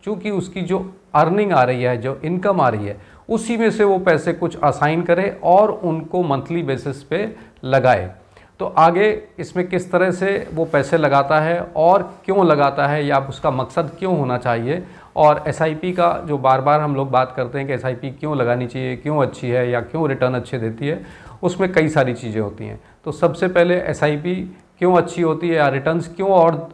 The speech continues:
और दूसरे इंस्ट्रूमेंट से या दूसरे एवेन्यू से बेहतर देती है, तो उसका सबसे बड़ा रीज़न है कि वो आप मंथली बेसिस पे पैसे लगाते हैं और वहाँ पे वो आपको रुपी कॉस्ट एवरेजिंग देती है। क्यों?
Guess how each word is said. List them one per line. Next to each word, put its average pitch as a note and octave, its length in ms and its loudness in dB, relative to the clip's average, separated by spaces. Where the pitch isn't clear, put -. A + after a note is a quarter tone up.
और G3+ 200 6
दूसरे F3+ 300 -2
इंस्ट्रूमेंट D#3 440 -4
से D#3+ 140 0
या D3+ 140 2
दूसरे C#3+ 320 -2
एवेन्यू C#3+ 340 2
से D3 140 -4
बेहतर C3 360 0
देती B2 320 -4
है, E3+ 200 -2
तो F3+ 80 0
उसका E3+ 300 4
सबसे E3+ 280 -2
बड़ा D#3+ 220 4
रीज़न D3 320 0
है D#3+ 180 -2
कि D#3+ 220 -6
वो E3 240 0
आप C#3+ 360 0
मंथली C#3 400 -4
बेसिस C#3+ 420 -4
पे D#3 200 -4
पैसे D#3 240 4
लगाते C#3 440 2
हैं C#3+ 100 0
और D#3+ 200 2
वहाँ C3+ 260 0
पे E3+ 120 -2
वो D3 140 2
आपको C#3 380 2
रुपी D3 360 -2
कॉस्ट D#3 520 0
एवरेजिंग C#3+ 420 0
देती A2+ 280 -6
है। G#2 180 -8
क्यों? G3 260 4